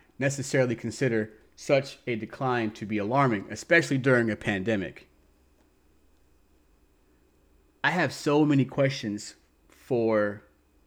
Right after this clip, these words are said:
the people who switched churches, the people who stopped attending service. I have, I have, I have so many questions. What was going on in your mind? What were you thinking?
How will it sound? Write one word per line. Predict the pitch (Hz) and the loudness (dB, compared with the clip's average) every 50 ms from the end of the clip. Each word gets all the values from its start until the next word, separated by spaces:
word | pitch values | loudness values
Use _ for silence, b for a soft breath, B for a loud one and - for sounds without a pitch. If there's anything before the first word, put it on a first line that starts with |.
| _ _ _ _ _ _ _ _ _ - | _ _ _ _ _ _ _ _ _ -12
the | 113 107 | -10 -6
people | - 135 123 127 120 | -2 -2 -2 -2 -4
who | 104 107 104 | -6 -6 -8
switched | - - - 135 131 123 107 - - - | -8 -8 -2 0 0 0 0 -2 -12 -10
churches, | - - 127 113 110 - 110 110 107 | -6 -4 -4 -4 -4 -6 -8 -8 -8
the | - 120 | -8 -8
people | - 127 127 - 131 110 | -4 -4 -4 -4 -4 -6
who | 104 110 | -6 -6
stopped | 107 - - - 120 120 113 - - - - | -8 -6 0 4 4 4 4 2 -4 -10 -10
attending | 110 - - - - 127 127 117 107 101 95 95 107 _ _ _ _ _ | -10 -10 -8 -6 -4 -2 -2 -2 -2 -4 -6 -8 -12 _ _ _ _ _
service. | _ - - 131 120 101 - - | _ -6 -2 -2 -2 -2 -4 -4
I | 117 120 | -4 -4
have, | 117 107 110 | -4 -4 -4
I | 131 139 | -2 -2
have, | 139 120 120 | -2 -2 -4
I | 127 131 | -6 -8
have | 127 110 | -8 -8
so | - - - 156 160 151 143 139 131 120 - b b b b b b b b _ - | -10 -8 -2 2 4 4 6 4 4 0 -4 b b b b b b b b _ -4
many | 127 123 120 | -2 -2 -2
questions. | 113 - - 123 120 - 110 101 | -2 -2 -4 -6 -6 -6 -10 -6
What | 107 123 135 143 | 0 0 2 2
was | 143 131 | 2 0
going | 123 139 131 131 127 123 | 2 2 2 4 4 2
on | 120 113 | 2 2
in | 107 98 | 0 -2
your | 95 98 | -2 -4
mind? | 98 104 117 123 127 127 123 120 120 | -4 -4 -2 0 0 2 0 0 -2
What | 135 | -2
were | 135 123 | -4 -4
you | 107 95 | -8 -10
thinking? | 101 - - - 127 131 135 135 135 127 120 120 117 120 120 | -14 -14 -8 -6 -4 -4 -4 -4 -6 -6 -4 -4 -6 -8 -10